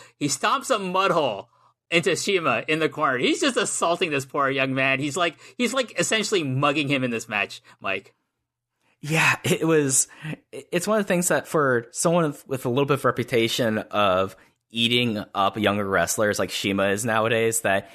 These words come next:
Speaker 2: he got, he got dose of his own medicine, and th-, these were really gnarly looking boots and that he was putting to him. I loved it.
Speaker 1: Uh,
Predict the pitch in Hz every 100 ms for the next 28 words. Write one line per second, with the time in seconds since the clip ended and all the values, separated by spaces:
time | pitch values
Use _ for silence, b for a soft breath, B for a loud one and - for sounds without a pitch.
0 | B - 135 139 113 95 120 135 113 -
1 | 95 101 107 98 95 95 92 82 87 -
2 | 104 101 - 98 92 90 - B B -
3 | 123 113 147 196 160 101 107 123 98 85
4 | 82 92 98 90 85 80 95 82 - 85
5 | 82 - 82 76 - B - 85 85 -
6 | 90 76 82 78 78 82 85 80 80 73
7 | - - - 135 139 139